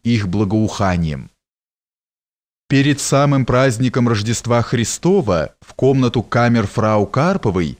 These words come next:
спавшей возле императрицыной почивальни, вкрался ночью вор с ножом в руках и стал требовать от неё денег. Та при всём испуге не потеряла присутствие духа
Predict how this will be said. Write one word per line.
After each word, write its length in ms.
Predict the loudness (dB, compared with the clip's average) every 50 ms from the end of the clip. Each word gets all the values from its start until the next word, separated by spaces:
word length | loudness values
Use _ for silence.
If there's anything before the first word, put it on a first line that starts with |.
| _ -16
спавшей 560 | -14 -12 -6 -2 0 0 0 0 0 -2 -2
возле 420 | 0 2 2 0 0 0 0 0 0
императрицыной 760 | 0 0 0 0 0 0 0 -2 -2 -2 -2 -2 0 0 0
почивальни, 840 | 0 -2 -4 -2 -2 -2 -2 0 0 0 0 0 0 -2 -2 -6 -10 _ _ _ _ _ _ _ _ _
вкрался 600 | _ -6 -2 0 0 2 0 0 -2 -2 -2 0
ночью 500 | 0 2 0 0 0 -2 -2 -2 0 0
вор 360 | 0 0 0 2 2 2 0
с 120 | -2 -4 -2
ножом 400 | -2 -2 0 0 0 2 2 0
в 60 | 0
руках 600 | -2 -2 -2 -2 -2 0 0 -2 -4 -8 -16 _ _ _ _ _ _ -4
и 80 | -2 -2
стал 400 | -2 -2 -2 0 2 2 0 0
требовать 540 | 0 -2 0 0 0 0 0 -2 0 -2
от 100 | -2 0
неё 260 | 0 0 2 2 0 0
денег. 600 | 0 0 0 0 0 0 -2 -4 -6 -14 -20 _ _ _ _ _ _ _ _ _ _ _ _ _ _ _ _ _ _ _
Та 200 | 0 0 2 2
при 140 | 2 0 -2
всём 340 | -2 -2 0 0 2 2 2
испуге 540 | 0 -2 -6 -4 -2 0 0 2 2 2 2
не 140 | 2 0 0
потеряла 520 | -2 -4 -2 0 0 2 2 2 0 0
присутствие 680 | 0 -2 -4 -2 -2 -2 -4 -4 -6 -6 -2 0 0 0
духа 560 | 0 0 -2 -2 -2 -2 -2 -2 -2 -4 -8